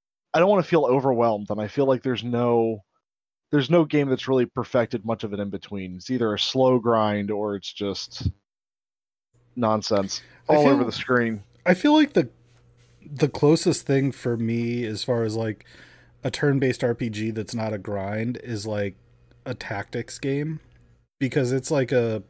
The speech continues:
Speaker 2: it's almost a puzzle. And it's hard to get a grind in that because you're just kinda going through the story, right?
Speaker 1: Right.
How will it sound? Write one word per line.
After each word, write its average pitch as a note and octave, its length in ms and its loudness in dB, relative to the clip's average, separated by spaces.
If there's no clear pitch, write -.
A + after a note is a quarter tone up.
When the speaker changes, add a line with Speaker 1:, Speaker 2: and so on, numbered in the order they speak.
Speaker 2:
it's A#2+ 160 -8
almost B2+ 360 0
a G#2 40 -2
puzzle. A2 540 -6
And C#3 120 2
it's B2 160 -2
hard C3+ 220 2
to C3 80 2
get A#2 160 0
a A2 80 -2
grind A2 640 -4
in C3+ 200 -4
that D3 300 -4
because A#2 400 -4
you're B2 200 -6
just D#3 200 -6
kinda F#3 200 0
going C3+ 280 0
through B2 280 -2
the G2+ 80 -6
story, F2+ 440 -4
right? F#2 380 -8
Speaker 1:
Right. A2 360 0